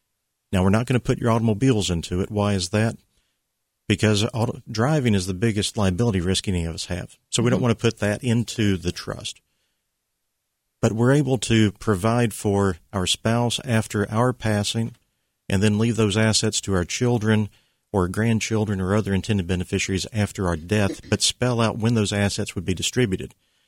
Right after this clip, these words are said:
Speaker 1: We can pick out the trustees. So, for example, if, if I'm leaving assets to my, my wife and I leave our assets to our daughter,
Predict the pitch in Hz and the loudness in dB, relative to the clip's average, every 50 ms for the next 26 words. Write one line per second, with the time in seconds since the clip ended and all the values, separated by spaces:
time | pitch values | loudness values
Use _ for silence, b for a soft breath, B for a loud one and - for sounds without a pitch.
0 | _ _ _ - 95 101 101 - 95 - - 113 110 - 110 104 - - 107 - | _ _ _ -2 -2 0 0 0 -2 -2 -2 -2 0 0 0 0 -2 -4 -8 -6
1 | - 110 101 98 - - - 101 98 98 104 98 - - 104 95 92 87 - - | -2 0 0 0 0 -2 0 0 0 0 0 0 -2 0 2 2 2 0 0 -2
2 | 107 101 90 87 95 95 104 98 - - 101 95 92 90 85 - - _ _ _ | -2 -2 -2 -2 -2 -2 -2 -2 -2 -2 -2 0 0 -2 -4 -4 -8 _ _ _
3 | _ _ _ _ - 95 92 95 101 104 98 104 98 101 104 98 - 107 95 - | _ _ _ _ -2 -2 0 0 0 0 0 0 2 2 2 0 -2 -4 -8 -6
4 | - - 107 92 90 85 82 82 82 - _ _ _ _ _ _ _ - 92 87 | -6 -4 -2 0 2 0 0 -2 -4 -8 _ _ _ _ _ _ _ -4 -4 -2
5 | 87 104 107 98 - 110 104 95 87 95 104 98 - 101 92 90 95 95 92 - | 0 0 0 0 0 0 0 0 0 0 -2 -2 0 0 0 0 0 -2 -2 -6
6 | 101 - - - 95 87 85 80 78 98 101 107 107 107 107 104 | -8 -10 -8 -6 -4 -2 -2 0 0 0 0 2 0 0 -2 -4